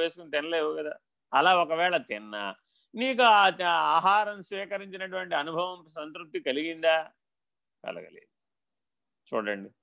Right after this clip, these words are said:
బుద్ధి వృత్తి జ్ఞానంలో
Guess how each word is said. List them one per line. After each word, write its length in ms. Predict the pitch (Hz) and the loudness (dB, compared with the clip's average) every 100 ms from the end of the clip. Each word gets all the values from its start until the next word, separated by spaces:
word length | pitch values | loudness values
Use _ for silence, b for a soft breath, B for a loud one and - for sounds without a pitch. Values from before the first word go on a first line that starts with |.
| _ _ _ _ _ _ _ _ _ _ _ _ 104 | _ _ _ _ _ _ _ _ _ _ _ _ 0
బుద్ధి 460 | 120 165 220 302 190 165 170 _ _ 151 | 2 4 6 6 6 4 0 _ _ 4
వృత్తి 360 | 180 208 311 302 | 4 4 4 4
జ్ఞానంలో 540 | 254 285 277 269 269 | 4 6 6 4 2